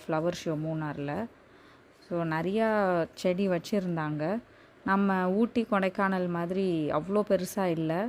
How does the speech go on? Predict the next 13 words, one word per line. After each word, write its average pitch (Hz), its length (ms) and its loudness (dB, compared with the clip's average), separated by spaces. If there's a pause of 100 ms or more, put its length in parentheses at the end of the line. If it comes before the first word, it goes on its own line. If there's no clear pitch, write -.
(500)
அ, 185 40 -6
கொஞ்சம் 240 440 4
சின்னதா 208 400 2
தான் 208 160 0
இருந்தது. 175 640 0 (600)
ஆம், 170 560 -4 (800)
நாங்க 208 340 6
வந்து 202 320 2
தொடங்கி 208 580 2
ஒரு 175 400 2 (160)
மே 196 240 2
தேர்ட் 208 360 2 (120)
போனோம். 160 280 -2